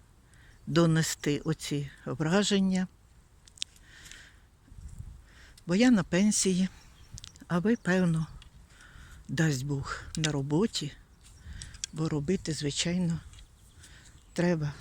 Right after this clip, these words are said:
Робота — це благо, дає можливість вижити. Але ж,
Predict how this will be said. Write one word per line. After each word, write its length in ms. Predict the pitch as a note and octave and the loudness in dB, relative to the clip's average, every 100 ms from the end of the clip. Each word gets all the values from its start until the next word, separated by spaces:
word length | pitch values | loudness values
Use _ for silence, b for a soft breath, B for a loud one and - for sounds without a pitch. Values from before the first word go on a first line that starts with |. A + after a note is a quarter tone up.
| - | -6
Робота — 460 | D#3+ C#3+ E3+ - E3 | -6 -2 -2 -2 -8
це 260 | - D3+ - - | -6 -8 -8 -10
благо, 580 | D#3 E3 D#3+ D3 B2+ D3 - b b b b b b b b - | -6 -2 0 -2 -4 -10 -14 b b b b b b b b -10
дає 320 | B2+ D#3 D#3+ | -2 0 0
можливість 920 | D#3+ D3+ D3 D#3 D3 D#3 - - - - - - - - - - - b b b b b b - | -2 -4 -2 -2 -2 -4 -8 -10 -14 -14 -18 -18 -18 -18 -10 -10 -10 b b b b b b -6
вижити. 720 | F3 F#3 D#3+ - E3 - D#3+ - - | 2 4 4 2 -2 -6 -8 -10 -10
Але 240 | F#3+ G#3 A#3+ | -6 -2 -2
ж, 360 | - - - | -2 -2 -6